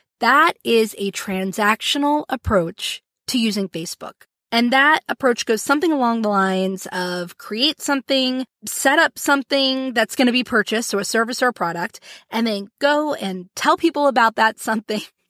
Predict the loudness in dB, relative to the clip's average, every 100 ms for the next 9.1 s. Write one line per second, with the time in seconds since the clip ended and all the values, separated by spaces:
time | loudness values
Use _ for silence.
0 | -20 -20 -2 2 2 2 2 2 2 2
1 | 0 -2 -2 -4 -8 -8 -8 -8 -6 2
2 | 4 2 -4 -8 -4 2 2 2 0 0
3 | 0 -2 -4 -2 -2 -2 -8 -18 _ 0
4 | 0 -2 0 0 0 2 2 2 0 2
5 | 2 2 2 0 -4 -2 -2 -2 -4 -2
6 | -2 0 -2 -2 0 0 -4 -12 -4 0
7 | 2 2 0 0 2 0 -2 -2 0 -2
8 | -2 -2 2 2 2 -2 -2 0 0 -2
9 | -4